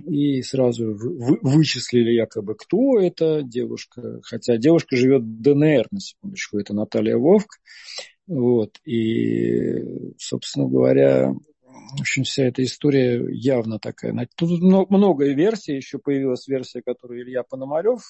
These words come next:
в общем, правозащитник вроде бы, и всё, но он говорит о том, что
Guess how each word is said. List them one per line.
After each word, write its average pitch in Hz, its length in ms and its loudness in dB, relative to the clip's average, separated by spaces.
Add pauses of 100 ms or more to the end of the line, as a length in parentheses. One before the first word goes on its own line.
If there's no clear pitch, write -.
(120)
в - 600 -20
общем, - 440 -10 (300)
правозащитник 131 800 -2
вроде 127 300 -2
бы, 117 220 -4
и 120 40 -2
всё, 190 300 0
но 147 180 2
он 165 180 -2 (840)
говорит 139 360 4
о 139 60 2
том, 139 180 0
что 127 520 -4